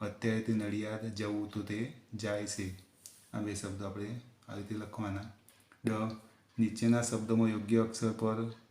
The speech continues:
બિંદી એટલે કે અનુસ્વાર મૂકી શબ્દો ફરીથી લખો. એ બે માર્ક્સના આવશે. મયંક, તો આપણે મયંક, અહીંયાની માથે અનુસ્વાર મૂકવાનું. સત્તા કુકડી, તો સંતા કુકડી, સની માથે અનુસ્વાર કરવાનું.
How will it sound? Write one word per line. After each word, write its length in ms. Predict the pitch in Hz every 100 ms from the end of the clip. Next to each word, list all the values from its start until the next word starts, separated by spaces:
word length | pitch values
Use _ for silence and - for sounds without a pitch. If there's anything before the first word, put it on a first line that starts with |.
| -
બિંદી 520 | 110 110 113 113 101 - -
એટલે 160 | 107 107
કે 120 | 107
અનુસ્વાર 440 | 107 113 - 110
મૂકી 340 | 110 104 - 110
શબ્દો 360 | 107 101 110
ફરીથી 440 | 107 104 101 101 104
લખો. 400 | 107 101 98 - - - _ _ 117
એ 80 |
બે 180 | 110 110
માર્ક્સના 460 | 107 101 101 110 104
આવશે. 400 | 98 - 107 113 - - - - _ _ 113
મયંક, 340 | 110 110 107 - -
તો 80 |
આપણે 240 | 104 104 110
મયંક, 600 | 107 104 107 107 101 101 - 233 - -
અહીંયાની 380 | 110 107 110 107
માથે 280 | 110 101 107
અનુસ્વાર 340 | 107 98 101
મૂકવાનું. 580 | 101 98 101 101 104 113 - _ _ -
સત્તા 400 | - 113 - 110
કુકડી, 460 | 110 113 117 104
તો 260 | 98 107 113
સંતા 500 | - 113 107 107 110
કુકડી, 380 | - - 110 101
સની 240 | 113 107
માથે 280 | 110 107 110
અનુસ્વાર 360 | 104 104 104 101
કરવાનું. 580 | 101 101 98 101 107